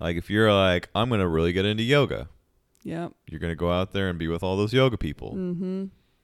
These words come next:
Speaker 1: And
Speaker 2: Totally.
Speaker 1: maybe one of those yoga people will be one you connect with.
Speaker 2: Aw.
Speaker 1: I mean, my
Speaker 2: You
Speaker 1: always
Speaker 2: know what?
Speaker 1: thing
Speaker 2: That's a great point.
Speaker 1: Yeah, my always thing was like, "Well, I'm gonna go rock it in the gym and be a fucking beefcake."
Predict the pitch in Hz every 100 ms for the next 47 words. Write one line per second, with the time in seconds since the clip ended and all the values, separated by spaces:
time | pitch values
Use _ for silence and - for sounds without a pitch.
0 | _ _ _ _ _ _ _ _ _ _
1 | - - 170 165 82 82 85 87 90 90
2 | 90 87 95 90 85 80 80 80 87 95
3 | - 82 78 - 80 80 - - 190 180
4 | 175 175 175 180 202 - _ - 107 107
5 | 107 123 131 107 - 107 98 95 - 165
6 | 170 135 - 123 110 92 110 107 95 -
7 | 92 90 87 80 85 80 85 90 - -
8 | 82 90 87 82 85 80 80 80 82 85
9 | 80 76 90 87 78 78 73 78 73 76
10 | - 82 78 73 92 - 73 73 -